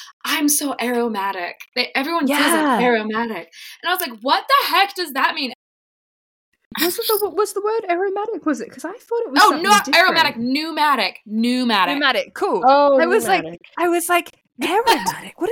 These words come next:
Speaker 2: was I reading?"
Speaker 1: You're like,
Speaker 2: I was like, "I
Speaker 1: "Nicole,
Speaker 2: don't remember
Speaker 1: Nicole."
Speaker 2: Nicole."
Speaker 1: Okay.
Speaker 2: <laughs>
Speaker 1: Um, it means full of air. So
Speaker 2: Pneumatic.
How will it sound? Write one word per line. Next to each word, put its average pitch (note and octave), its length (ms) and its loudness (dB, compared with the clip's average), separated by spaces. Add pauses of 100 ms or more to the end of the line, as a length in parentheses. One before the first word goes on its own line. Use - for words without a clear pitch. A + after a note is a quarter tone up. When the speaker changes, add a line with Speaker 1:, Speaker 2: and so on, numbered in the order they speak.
Speaker 2:
was G#4+ 140 2
I G4 80 4
reading?" C#4+ 380 0
Speaker 1:
You're C5 100 0
like, B4+ 140 6
Speaker 2:
I - 20 4
was C#4+ 80 2
like, B3+ 40 2
"I A3+ 40 -2
Speaker 1:
"Nicole, D4+ 440 2
Speaker 2:
don't A3+ 220 4
remember B3+ 300 -2
Speaker 1:
Nicole." F#4 300 -2
Speaker 2:
Nicole." G4+ 680 0 (140)
Speaker 1:
Okay. D#4 240 2
Speaker 2:
<laughs> - 60 -20 (1400)
Speaker 1:
Um, E4 160 0
it E4+ 140 -2
means G4+ 340 -2 (160)
full E4 320 0
of F4+ 120 2 (160)
air. G#3+ 400 -4 (1120)
So - 200 -6
Speaker 2:
Pneumatic. D#4 680 4